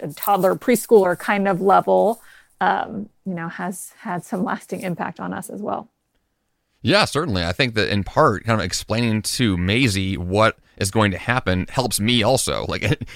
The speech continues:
Speaker 2: it, it, you know, acknowledges to me that, yes, we have a plan here. Yes, things are gonna be fine here. Um, which actually kind of brings up the next point I wanted to make, which is that we are, at least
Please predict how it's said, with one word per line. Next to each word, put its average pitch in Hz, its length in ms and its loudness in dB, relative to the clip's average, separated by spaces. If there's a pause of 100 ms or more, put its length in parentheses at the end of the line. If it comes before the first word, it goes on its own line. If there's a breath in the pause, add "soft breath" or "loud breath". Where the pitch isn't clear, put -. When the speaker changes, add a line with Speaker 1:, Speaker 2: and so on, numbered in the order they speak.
Speaker 2:
it, 107 180 2 (120)
it, 110 160 -2
you 120 80 2
know, 95 100 4
acknowledges 110 480 0
to 104 100 -2
me 131 160 2
that, 95 180 0
yes, 143 260 0
we 107 60 2
have 92 100 0
a - 40 -4
plan 92 360 -2
here. 95 180 0
Yes, 101 320 -2
things 95 240 -2
are 92 40 0
gonna 90 120 0
be 85 100 -4
fine 78 360 -4
here. 85 300 -2 (400 loud breath)
Um, 95 380 2
which 123 160 2
actually 156 200 0
kind 120 180 2
of 92 60 -2
brings 117 200 2
up 107 140 -2
the 101 100 -2
next 104 260 0
point 113 240 2
I 101 40 4
wanted 95 200 0
to 90 60 0
make, 117 300 0
which 95 120 -4
is 87 140 -4
that 95 260 0 (260 soft breath)
we 113 280 2
are, 101 400 2
at - 160 -4
least 127 300 -2